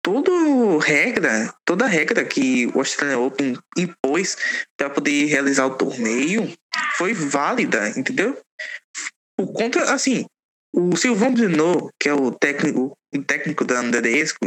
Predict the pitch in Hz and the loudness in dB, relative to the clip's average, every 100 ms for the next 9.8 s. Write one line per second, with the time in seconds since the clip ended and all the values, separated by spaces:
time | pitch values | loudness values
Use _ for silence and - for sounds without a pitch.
0 | - - - 160 180 180 208 180 175 165 | -8 -8 -4 -2 0 0 0 0 0 0
1 | 143 151 190 - _ _ _ - 143 143 | 0 0 -2 -6 _ _ _ -4 -2 0
2 | 170 220 233 175 165 135 160 180 - - | -2 0 0 0 0 2 2 0 -2 -6
3 | _ _ _ - 196 208 226 226 233 226 | _ _ _ -2 -2 0 -2 0 0 2
4 | 240 254 214 196 185 - - - - - | 0 2 2 2 0 -2 -6 -14 -6 0
5 | 220 254 269 240 190 202 254 330 330 - | 2 2 2 2 2 2 2 2 0 -2
6 | - - - 269 269 190 196 208 233 175 | -6 -6 -2 0 0 2 2 4 2 0
7 | - - - 165 156 147 143 156 151 175 | -4 -8 0 2 4 4 2 2 0 -2
8 | 175 214 185 151 151 190 214 - - - | 0 0 0 0 2 2 0 -2 -4 -6
9 | 175 190 190 - 180 160 233 - | -4 -4 -4 -2 0 0 0 -6